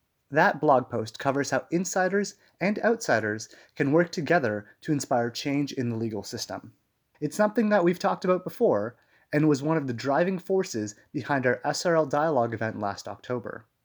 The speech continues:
Hopefully this article gained some traction and we can inspire others to engage in collaborative and creative solutions to promote access to justice. The other blog post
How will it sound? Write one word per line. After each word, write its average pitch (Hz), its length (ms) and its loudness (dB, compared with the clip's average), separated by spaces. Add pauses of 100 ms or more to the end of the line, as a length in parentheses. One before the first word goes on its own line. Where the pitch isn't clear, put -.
(140)
Hopefully 196 360 4
this 190 200 2
article 165 340 2
gained 170 260 0
some 175 140 -10
traction 107 580 -6 (260)
and 151 120 0
we 156 80 2
can 151 160 -2
inspire 156 520 0
others 113 460 0 (180)
to 156 100 -4
engage 143 340 2
in 123 140 -6
collaborative 170 640 -2 (280)
and 190 200 -2
creative 208 440 -2
solutions 127 680 -4 (220)
to 135 80 -6
promote 131 420 -2
access 120 420 -4
to 127 100 -16
justice. - 760 -12 (320)
The 151 160 -4
other 220 240 6
blog 113 340 2
post 113 380 -6